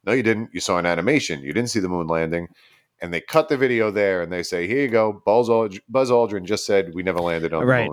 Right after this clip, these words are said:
Speaker 1: the moon."
Speaker 2: Okay. Yeah, yeah, yeah.
Speaker 1: Mm-hmm. And then if you continue to watch that, he'll say, there were no cameras on the moon, so they aired an animation. But then when we walked out of the moon, we made sure to take pictures of that,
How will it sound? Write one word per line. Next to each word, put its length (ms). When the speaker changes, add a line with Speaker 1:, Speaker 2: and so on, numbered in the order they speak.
Speaker 1:
the 60
moon." 80
Speaker 2:
Okay. 400
Yeah, 100
yeah, 320
yeah. 80
Speaker 1:
Mm-hmm. 520
And 120
then 140
if 140
you 140
continue 680
to 80
watch 320
that, 300
he'll 200
say, 480
there 140
were 80
no 140
cameras 540
on 140
the 60
moon, 380
so 260
they 220
aired 260
an 100
animation. 760
But 320
then 360
when 140
we 140
walked 460
out 180
of 140
the 80
moon, 420
we 160
made 240
sure 240
to 60
take 260
pictures 420
of 120
that, 340